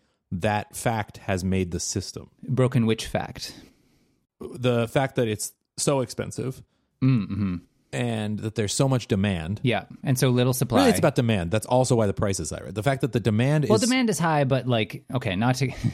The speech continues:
Speaker 2: <laughs> like, we, this could go for very deep, for very long rants,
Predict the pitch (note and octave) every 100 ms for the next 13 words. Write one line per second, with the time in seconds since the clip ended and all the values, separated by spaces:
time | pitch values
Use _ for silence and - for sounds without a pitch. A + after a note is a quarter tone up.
0 | - - D3 B2+ D3 B2 C#3 C3+ A#2 D3+
1 | F#3 - F#3 C#3 D3 D3 C#3 B2+ A2+ B2+
2 | C#3 C3 C3 A#2+ - A#2 A#2+ A#2 A2 G#2+
3 | G2+ G#2 A2 G#2+